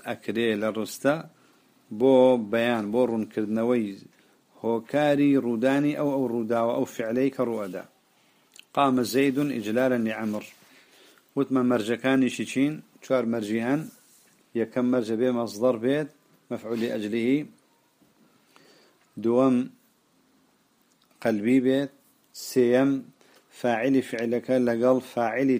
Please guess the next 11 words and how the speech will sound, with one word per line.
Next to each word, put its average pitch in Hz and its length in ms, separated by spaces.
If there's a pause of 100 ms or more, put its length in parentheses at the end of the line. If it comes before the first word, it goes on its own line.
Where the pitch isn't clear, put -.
تە-، 131 180 (1000)
مەفعولی 117 440
ئەجلیهی 117 560 (1040)
یەک، 135 140 (260)
یەکش-، 131 340
یەک 131 160
کەس 113 220
بن، 139 160 (760)
دوو 113 200
کەس 120 240
نەبن. 135 260